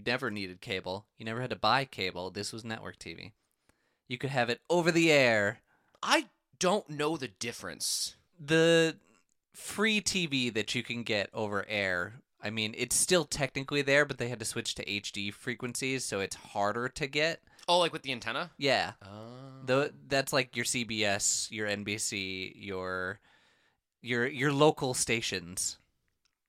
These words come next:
Speaker 2: Wild.
Speaker 1: And then you have to buy cable for things like your U S A Network, your Comedy Centrals, your
Speaker 2: I assumed it was all
Speaker 1: Nickelodeons.
Speaker 2: cable.
Speaker 1: No. Well, I mean,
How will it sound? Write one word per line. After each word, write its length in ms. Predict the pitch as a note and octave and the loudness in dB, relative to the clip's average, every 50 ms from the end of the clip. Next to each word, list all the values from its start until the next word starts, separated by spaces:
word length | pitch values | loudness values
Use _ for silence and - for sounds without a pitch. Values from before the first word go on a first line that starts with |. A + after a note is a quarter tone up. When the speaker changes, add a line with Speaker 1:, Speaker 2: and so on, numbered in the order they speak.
| - G#2 | -20 -16
Speaker 2:
Wild. 420 | - E2 D#2 D#2+ D#2+ D2 C#2+ D#2+ E2 - _ _ - | -14 -12 -10 -10 -10 -10 -12 -14 -18 -20 _ _ -8
Speaker 1:
And 120 | A#2+ B2 | -4 -4
then 140 | B2 A#2+ B2 | -2 0 0
you 80 | A#2+ | 0
have 60 | A2+ - | -2 -2
to 80 | B2 | -2
buy 220 | A2 A#2 A2+ A2 G#2+ | 0 2 2 2 2
cable 380 | - - A2+ G#2+ G2 G2+ G2+ | 0 0 -2 0 0 -2 -4
for 340 | G2+ - - G#2 G2 G2 F#2+ | -4 -4 -6 -4 -4 -4 -4
things 400 | F#2+ - A#2 G#2+ G#2 G#2 G#2 - | -6 -6 -8 -8 -8 -8 -8 -6
like 320 | A2 G2+ F#2+ F#2 _ - - | -6 -6 -6 -8 _ -10 -8
your 340 | G#2 G2 F#2+ F#2+ F#2 F#2+ - - - _ _ _ _ _ _ | -6 -6 -6 -6 -8 -10 -12 -18 -20 _ _ _ _ _ _
U 300 | - G2 A2+ B2+ C#3 C#3 | -6 -4 0 2 2 2
S 180 | C3+ C#3 - | 2 2 2
A 420 | C3 B2+ B2 B2 A#2+ A#2+ A#2+ A#2 G#2+ | 2 2 4 2 2 2 0 -2 -2
Network, 640 | A2 A2 G2+ - - G2+ F#2+ F2+ F#2 F#2+ _ - - - | -2 -4 -4 -4 -4 -4 -4 -4 -6 -8 _ -18 -12 -8
your 500 | A2+ G#2+ G2+ G2+ G2 G2 G2 F#2+ F#2+ - - - _ _ | -6 -4 -2 -2 -2 -2 -2 -4 -4 -8 -12 -20 _ _
Comedy 460 | - - - C#3+ C#3 C#3 C#3 C3+ A#2+ | -6 2 4 4 4 4 2 0 0
Centrals, 920 | A#2+ - - C#3+ C3 C3 - - - A#2 G#2 F#2+ F2+ F2 F2+ F2+ G2+ - | 0 0 0 0 0 -2 -4 -6 -6 -4 -4 -4 -4 -6 -8 -10 -10 -8
your 140 | A2 G#2+ G#2+ | -6 -4 -4
Speaker 2:
I 20 | |
assumed 260 | A2 A2+ B2 C#3 B2 C3 | -2 -2 -2 -2 -2 0
it 60 | C3 | 0
was 100 | A#2+ A#2+ | 2 2
all 140 | A#2 A#2+ A#2+ | 2 2 2
Speaker 1:
Nickelodeons. 540 | A2+ G2 F#2+ F2+ F#2+ F2 F2+ F#2 F#2 - - | 0 -2 -2 -4 -4 -8 -8 -8 -8 -8 -8
Speaker 2:
cable. 180 | C#2+ C2+ C2+ _ _ _ - | -8 -12 -18 _ _ _ -10
Speaker 1:
No. 360 | B2 A#2+ B2+ C3+ C3 A#2+ A#2+ _ _ - | -6 -4 -4 -4 -4 -8 -12 _ _ 0
Well, 160 | C3 C#3 C#3 | 4 6 6
I 100 | C#3 C#3 | 6 4
mean, 260 | C#3 C#3 C#3 C3+ C3+ | 2 0 -2 -4 -4